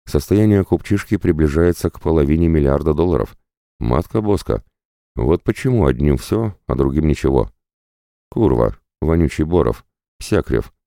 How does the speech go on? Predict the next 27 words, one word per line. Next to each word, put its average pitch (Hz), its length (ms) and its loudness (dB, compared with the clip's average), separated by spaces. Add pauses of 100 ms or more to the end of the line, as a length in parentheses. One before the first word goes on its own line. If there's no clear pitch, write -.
(400)
не 62 120 -2
сумев 65 340 0
сдержать 62 420 -2
эмоций, 71 500 -2
уже 67 240 -2
вслух - 380 -4
выругался 67 460 0
подполковник. - 680 -4 (1040)
Михаил 85 360 2
Каменский, 95 640 2
как 69 200 -2
и 78 60 2
любой 78 260 2
поляк, 92 380 -2 (360)
гордился 85 540 0
своими 90 300 0
предками, 67 520 -2 (280)
которые 65 320 2
состояли 69 560 0
из 69 220 -4
семи 76 240 0
поколений 69 500 0
шляхтичей - 680 -4
с - 80 -16
примесью 76 680 0
королевской 69 520 0
крови, 80 380 -2